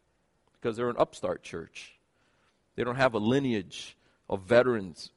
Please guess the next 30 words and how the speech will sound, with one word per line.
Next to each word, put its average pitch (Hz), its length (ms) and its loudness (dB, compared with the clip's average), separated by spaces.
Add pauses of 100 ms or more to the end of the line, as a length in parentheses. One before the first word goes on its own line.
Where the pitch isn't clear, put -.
Christians 101 500 -4
that 92 180 -2
pass 117 260 -2
the 110 80 -8
faith 120 320 -2
down. 92 260 -4
This 104 160 -10
is 98 80 -18
brand 175 320 2
new 139 220 -2 (560)
to 113 100 -6
them. 95 340 -2 (1400)
And 95 100 -12
so 117 180 0
as 110 80 -8
we 123 120 -4
look 175 240 4
at 180 100 0
this 135 180 -4 (380)
letter, 127 560 4 (480)
we're 156 140 6
gonna 185 180 0
see 156 180 -4
Paul 156 540 4
writing 147 380 4
a 127 40 -2
short 196 340 6
letter 175 260 8
to 151 140 -6
Titus 120 560 4